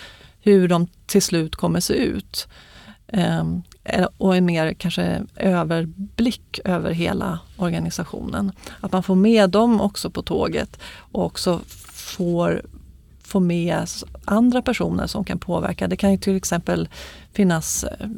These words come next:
ja, jurister som, som måste granska texter, att de är också med. Eh, så att man får liksom en s-, samsyn om vad är det vi ska, vad är det vi ska göra, eh,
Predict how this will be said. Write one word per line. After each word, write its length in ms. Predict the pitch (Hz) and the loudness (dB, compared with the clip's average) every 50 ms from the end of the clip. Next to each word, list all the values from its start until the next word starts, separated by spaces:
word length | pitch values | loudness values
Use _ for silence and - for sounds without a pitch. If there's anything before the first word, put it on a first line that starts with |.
| - | -2
ja, 300 | - 202 190 180 - 165 - - - - - - - | 0 2 2 2 0 -4 -8 -12 -18 -20 -20 -18 -6
jurister 680 | - 190 214 196 175 185 208 208 - - - - - 226 | 0 2 2 2 2 0 -2 -2 -2 -4 -4 -2 -2 -2
som, 320 | 208 - 220 220 214 214 214 | 0 0 2 2 2 2 0
som 440 | - - 214 202 202 196 196 196 190 | 0 2 2 2 2 2 2 2 2
måste 260 | 190 190 - - 190 | 2 2 0 0 0
granska 400 | 190 196 202 190 185 - - - | 2 2 2 2 0 -4 -6 -8
texter, 460 | - - - - - - - - - | -8 -8 -8 -8 -8 -8 -6 -4 -4
att 180 | 170 170 175 - - - - - | -4 -4 -8 -10 -14 -16 -12 -6
de 400 | - 170 170 170 170 175 175 185 - | -4 -2 -2 -2 -2 -4 -6 -6 -4
är 280 | - - 190 180 185 - - | -2 -2 -2 -2 -2 -6 -8
också 280 | 196 180 - - 240 | -10 -8 -4 0 2
med. 300 | 226 208 - - - 185 - - - - - - - - - - _ _ _ _ _ - | 2 2 2 0 -2 -6 -8 -12 -18 -20 -20 -20 -20 -20 -20 -20 _ _ _ _ _ -8
Eh, 280 | - 208 180 175 170 | -6 -4 -2 -2 -4
så 180 | 170 - - 196 | -4 -4 -2 -2
att 80 | 180 - | 0 2
man 160 | 190 180 175 | 0 0 0
får 380 | - - 190 180 175 175 170 170 | 0 0 0 2 2 2 2 2
liksom 500 | 170 170 - - 185 175 - - 156 156 - - | 0 0 -2 -2 -4 -2 -2 -4 -6 -8 -10 -6
en 320 | - - 180 175 170 170 175 208 | -2 -2 0 0 0 -2 -4 -8
s-, 140 | 220 - - - - - | -12 -14 -18 -18 -12 -8
samsyn 720 | - - - 220 202 196 165 160 - - 269 262 240 208 180 | -4 0 0 2 2 2 0 -2 -2 0 0 2 4 4 4
om 220 | 165 160 160 170 - | 4 2 -2 -4 -4
vad 240 | 196 190 196 190 190 | 0 2 4 4 6
är 140 | 185 180 170 | 4 4 2
det 60 | 165 165 | 2 0
vi 100 | 175 175 | -2 -4
ska, 320 | - - - - - 180 185 196 - - 220 208 214 - | -4 -2 -2 -2 -2 -2 -4 -6 -8 -8 -10 -10 -10 -8
vad 340 | - 254 220 220 202 202 208 | -8 -6 -4 0 2 4 4
är 120 | 202 196 | 6 6
det 60 | 190 190 | 4 4
vi 60 | 190 | 2
ska 180 | 185 - - | 0 2 2
göra, 580 | 190 185 190 190 185 180 185 190 202 226 226 214 - - - - - - - 240 - - - | 4 4 6 4 4 4 4 4 4 4 4 2 0 -4 -16 -20 -20 -20 -20 -20 -16 -6 -2
eh, 300 | 220 185 185 185 185 - | 0 2 2 2 2 0